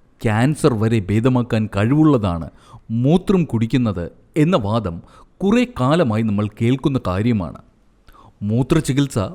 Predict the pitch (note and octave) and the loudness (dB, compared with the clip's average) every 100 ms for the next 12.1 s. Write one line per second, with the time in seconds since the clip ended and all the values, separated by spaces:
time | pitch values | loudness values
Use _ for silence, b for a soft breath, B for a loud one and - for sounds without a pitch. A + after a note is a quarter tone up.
0 | - - G#2+ A2 D3 D3+ - B2+ F3 G3 | -14 -6 -2 0 0 -2 0 0 2 2
1 | G#2+ G2 D3+ b - _ - F3 F3 B3 | 2 -4 -8 b -20 _ 0 2 2 -2
2 | - A#3+ C3+ B2+ B2+ C#3+ F#2+ - b - | 0 0 2 0 0 0 0 -6 b -20
3 | _ B2+ C#3 G3 C#3 A2 - G2+ B2+ - | _ -2 2 4 4 2 -6 -4 -2 2
4 | D#3 D3+ A#2+ G2+ F#2 D#2 - - - - | 2 2 0 -4 -6 -10 -14 -20 -20 -20
5 | - - - - - D#3+ B2+ F2 G#2+ b | -20 -20 -20 -8 0 2 2 -2 -8 b
6 | - - C3+ C3 G3 F#3+ A#2 G2 G2+ - | -18 0 2 4 4 2 2 -2 -4 -4
7 | F#3 F#3 A#3 - - G#2 A2+ F3 F#3+ F#3 | 2 4 4 0 -8 -2 2 2 2 2
8 | A#2 G2+ F2 - E2+ b b b b F#2+ | 2 0 -4 -6 -12 b b b b -4
9 | A2 B2 E3+ G#3+ G3+ F3+ D3+ C#3+ A2 G#2+ | 0 2 4 2 2 0 0 0 0 0
10 | A2+ G2+ F#2+ A#2+ C#3+ A2 G2 b b - | 0 -2 -2 -4 -4 -4 -6 b b -10
11 | B2+ E3 A3 G3 F#3+ F3+ A#2 C3 E3 D#3 | 0 4 4 4 0 0 0 2 0 0